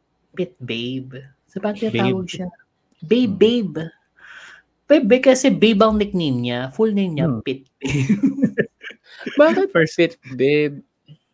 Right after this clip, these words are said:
Speaker 1: Hindi ko alam. Pero Pet
Speaker 2: Racing,
Speaker 1: Babe kasi ang
Speaker 2: racing
Speaker 1: pangalan
Speaker 2: chineso
Speaker 1: niya.
Speaker 2: kasi.
Speaker 1: Is it a racing, ano, term?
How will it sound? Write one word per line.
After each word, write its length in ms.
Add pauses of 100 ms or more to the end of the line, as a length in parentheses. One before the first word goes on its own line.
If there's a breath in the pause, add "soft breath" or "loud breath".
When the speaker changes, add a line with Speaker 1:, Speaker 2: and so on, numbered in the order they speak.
(300 loud breath)
Speaker 1:
Hindi 200
ko 160
alam. 800
Pero 260
Pet 180
Speaker 2:
Racing, 140
Speaker 1:
Babe 160
kasi 0
ang 80
Speaker 2:
racing 260
Speaker 1:
pangalan 300
Speaker 2:
chineso 400
Speaker 1:
niya. 240
Speaker 2:
kasi. 180 (640 loud breath)
Speaker 1:
Is 160
it 160
a 100
racing, 480
ano, 600 (160)
term? 560